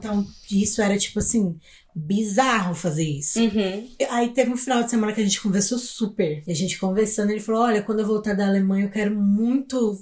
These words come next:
Speaker 1: é, ir num encontro com você." Daí, falei, "Tá bom, mas," falei assim, tipo, "não
Speaker 2: Nem
Speaker 1: vou,
Speaker 2: vai
Speaker 1: né?"
Speaker 2: rolar, aham.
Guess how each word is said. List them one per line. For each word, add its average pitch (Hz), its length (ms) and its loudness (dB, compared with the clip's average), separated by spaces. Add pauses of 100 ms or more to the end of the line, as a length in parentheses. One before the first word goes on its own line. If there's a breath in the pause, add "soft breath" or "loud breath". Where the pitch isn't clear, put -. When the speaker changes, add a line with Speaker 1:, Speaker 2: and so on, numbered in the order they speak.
(100)
Speaker 1:
é, 196 320 2
ir 202 100 2
num 226 180 2
encontro 247 400 0
com 240 120 2
você." 247 600 0
Daí, 185 1300 0 (180)
falei, 214 200 -2
"Tá 254 160 0
bom, 185 300 2
mas," 269 200 -2
falei 180 160 -4
assim, 170 200 -8
tipo, - 240 -12
"não 214 180 0
Speaker 2:
Nem 233 140 0
Speaker 1:
vou, 233 100 0
Speaker 2:
vai 233 180 2
Speaker 1:
né?" - 80 -2
Speaker 2:
rolar, 175 380 2
aham. 202 220 -4